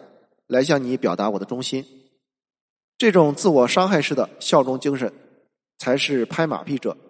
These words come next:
真正的底层意图。当然，我不是提倡这种风气，只是客观的分析一下。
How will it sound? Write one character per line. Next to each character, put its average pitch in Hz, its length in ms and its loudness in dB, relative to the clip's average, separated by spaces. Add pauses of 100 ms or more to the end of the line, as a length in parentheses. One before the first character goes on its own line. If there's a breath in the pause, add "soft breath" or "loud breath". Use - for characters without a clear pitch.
(100)
真 185 200 -2
正 160 180 -2
的 92 140 -8 (340)
底 110 140 -8
层 120 200 -6
意 160 120 -4
图。 95 260 -4 (840)
当 131 140 0
然， - 380 -8 (440)
我 165 180 6
不 220 140 0
是 294 180 0
提 - 160 -6
倡 233 180 0
这 196 80 -6
种 98 80 -6
风 180 180 -6
气， - 220 -12 (380)
只 123 120 -8
是 160 260 -2
客 175 220 0
观 165 180 -2
的 143 260 -6
分 247 140 -2
析 120 180 -8
一 - 20 -12
下。 - 180 -16